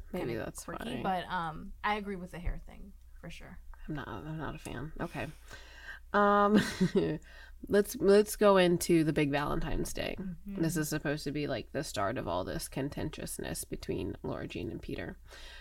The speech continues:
Speaker 1: Again, I don't like how insecure she is about her relationship. You are dating the most popular guy in school. Of course, everyone's gonna find him attractive.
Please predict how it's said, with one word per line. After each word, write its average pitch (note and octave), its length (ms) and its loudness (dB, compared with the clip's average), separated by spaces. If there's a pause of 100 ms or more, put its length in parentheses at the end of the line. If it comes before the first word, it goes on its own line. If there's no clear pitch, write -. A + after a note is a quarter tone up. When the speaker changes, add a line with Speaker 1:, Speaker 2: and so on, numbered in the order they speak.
(360)
Speaker 1:
Again, E3+ 400 4 (180)
I G#3+ 80 8
don't A#3 140 8
like G3+ 160 4
how F3+ 340 6
insecure E3+ 640 2
she G3+ 180 0
is F3 140 0
about D3 240 2
her D3+ 100 -2
relationship. D#3+ 1040 2 (1000)
You A3 320 10
are D4+ 100 12
dating A3+ 400 6
the G#3+ 80 8
most F#3 240 6
popular F3 400 6
guy D#3 220 6
in D3 160 2
school. A2+ 540 -6 (260)
Of A3 180 8
course, G#3 300 6
everyone's F#3 340 2
gonna F3 220 2
find D#3+ 380 2
him D#3+ 300 0
attractive. - 680 -4